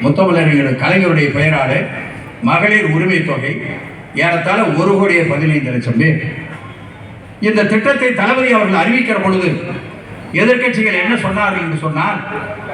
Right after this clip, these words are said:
ஏதாவது ஒரு, ஒரு லட்சம், ரெண்டு லட்சம் பேருக்கு கொடுத்துட்டு ஒரு விளம்பரமாக செய்துவிட்டு போய்விடுவார்கள் என்று சொன்னார். அப்பொழுது சட்டமன்றத்திலே தலைவர் சொன்னார்,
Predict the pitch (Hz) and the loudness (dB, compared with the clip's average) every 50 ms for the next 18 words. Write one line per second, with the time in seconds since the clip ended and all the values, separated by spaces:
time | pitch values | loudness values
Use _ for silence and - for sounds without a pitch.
0 | - - - 160 175 180 170 165 190 208 214 226 247 254 254 254 247 233 226 220 | -10 -8 -8 -6 -4 -2 0 2 2 2 4 4 4 4 4 4 4 4 4 4
1 | 208 196 196 170 - - - - - - - - 190 196 196 196 - - 233 220 | 2 0 0 -2 -4 -4 -6 -8 -8 -6 0 2 4 4 4 4 4 4 4 4
2 | 196 190 185 185 185 190 165 170 165 196 220 214 202 208 202 - 185 190 190 190 | 4 2 2 0 0 0 0 0 0 2 0 2 0 0 0 0 0 0 2 0
3 | - - 214 208 196 - - - - - - - - - - 165 196 196 202 196 | 0 0 0 0 0 0 -2 -4 -6 -8 -6 -6 -6 -4 0 2 4 4 4 4
4 | 165 180 202 240 277 269 262 254 247 233 233 214 196 190 190 202 202 202 196 190 | 4 2 2 2 2 2 2 2 2 4 2 2 2 0 0 0 0 0 0 0
5 | 185 - - 147 - 165 165 160 156 147 143 143 143 139 147 139 120 135 135 - | 0 -2 -2 -2 0 0 0 2 2 0 0 -2 -2 -4 -6 -6 -6 -6 -8 -10
6 | - - - - 156 156 - - - - 165 190 214 220 233 220 - 160 156 156 | -10 -12 -12 -10 -10 -8 -8 -8 -4 -2 0 0 2 2 2 2 2 2 0 0
7 | 156 139 - - - - - 143 160 - 165 156 - 160 139 147 - - 151 - | 0 0 -2 -4 -6 -8 -8 -8 -8 -8 -8 -10 -10 -10 -10 -8 -4 -2 -2 0
8 | 175 165 156 156 156 156 160 160 226 214 202 190 190 185 - 170 165 156 151 151 | 2 4 4 4 2 2 2 2 4 4 4 2 0 0 0 2 2 2 2 0
9 | 151 170 185 170 151 - - 147 135 135 139 147 - | 0 0 0 0 0 0 0 -2 -2 0 -2 -2 -2